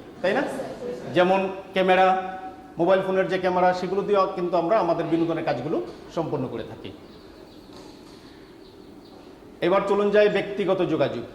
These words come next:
আপনারা ইতিমধ্যে বলেছেন যোগাযোগের যে কথাটি।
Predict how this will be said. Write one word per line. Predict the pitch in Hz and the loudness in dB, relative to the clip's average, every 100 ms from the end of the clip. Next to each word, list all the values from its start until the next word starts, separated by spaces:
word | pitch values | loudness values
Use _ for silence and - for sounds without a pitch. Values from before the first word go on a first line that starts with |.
| - | -8
আপনারা | 147 - 180 180 | -8 -2 2 2
ইতিমধ্যে | 180 185 185 156 196 | 2 -2 -4 0 0
বলেছেন | 180 180 208 208 | 0 -2 -2 -4
যোগাযোগের | 160 165 156 160 | 0 0 0 -4
যে | 143 151 | -4 -2
কথাটি। | 151 160 202 | -2 -4 -4